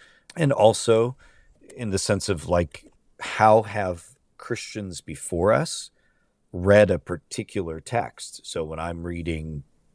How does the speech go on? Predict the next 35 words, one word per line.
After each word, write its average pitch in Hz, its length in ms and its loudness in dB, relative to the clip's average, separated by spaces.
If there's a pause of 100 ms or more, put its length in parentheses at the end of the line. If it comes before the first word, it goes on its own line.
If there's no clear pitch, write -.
(120)
Matthew 73 380 -4
eighteen 85 560 -4
or 67 260 -10
Revelation 78 640 -4
three, 90 520 0 (360)
it's 98 300 -2
really 135 220 6
helpful 110 400 2
to 90 120 -6
say, 92 480 4 (540)
"I 104 140 -2
don't, 143 220 0
I'm 127 160 2
not 175 200 0
starting 110 340 0
from 80 180 -14
scratch 101 500 -4
here. 67 420 -14 (380)
How 165 260 2
did 202 240 -6
people 101 640 0 (560)
twenty 85 280 -8
years 110 260 -8
ago, 69 420 -10 (220)
a 78 60 -12
hundred 101 320 -4
years 76 200 -10
ago, 67 380 -10
five 101 240 0
hundred 78 220 -10
years 71 200 -12
ago, 71 360 -12 (120)
thousand 95 380 2
years 76 220 -8
ago, 73 240 -8